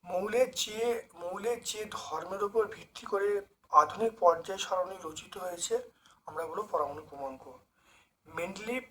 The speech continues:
মেন্ডেলিভ যে মৌলটিকে দুষ্ট মৌল বলেছে, তার নাম হলো হাইড্রোজেন। ইউপ্যাক নির্ধারিত তিন নম্বর শ্রেণী থাকে, বারো নম্বর শ্রেণী থাকা মৌলগুলিকে বলা হয় সন্ধিগত মৌল।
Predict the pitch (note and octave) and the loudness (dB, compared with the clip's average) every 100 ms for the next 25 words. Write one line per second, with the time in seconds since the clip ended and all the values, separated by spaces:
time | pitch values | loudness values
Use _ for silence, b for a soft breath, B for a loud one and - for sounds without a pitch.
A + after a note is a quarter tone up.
0 | B B B _ - E3+ F3+ G3+ A3+ - | B B B _ -10 -6 -6 -4 -6 -4
1 | - G3 A3 G#3 F#3+ G3+ G3+ G3+ - F#3+ | -6 -2 -2 0 -2 -4 -8 -10 -8 -8
2 | - G3+ G#3 A3 A3 D3+ D3+ G#3 - E3+ | -6 -4 0 2 2 0 -2 -4 -4 -4
3 | E3 D#3 D3+ D3+ - C#3+ C#3 B2+ B2 B2 | -2 -6 -4 -4 -4 -6 -12 -16 -18 -20
4 | - _ _ _ b b b b b - | -20 _ _ _ b b b b b -14
5 | G#3+ A3+ A#3+ B3 B3 - - - F3+ F3+ | -12 6 10 10 6 -8 -12 -10 -16 -10
6 | - A3+ G#3+ A#3 A3+ A#3+ - - F#3 F#3 | -6 -4 -4 2 2 2 -4 -18 -10 -4
7 | F#3+ G3+ A3+ - F#3+ G3 - F3 F3 A3 | -4 -2 -2 -4 -6 -14 -10 -10 -6 -6
8 | G3+ D#3 D#3 E3+ F#3+ A3 - G#3 - F#3+ | 6 6 6 0 -4 -4 -6 -6 -8 -8
9 | G#3 F3+ E3 F3+ F#3 F#3 - - D3 D#3 | -6 -8 -10 -12 -12 -14 -12 -4 0 0
10 | D#3+ F#3+ - E3 D3 D3 D3+ - - B2+ | -2 -4 -4 -4 -6 -10 -10 -6 -8 -8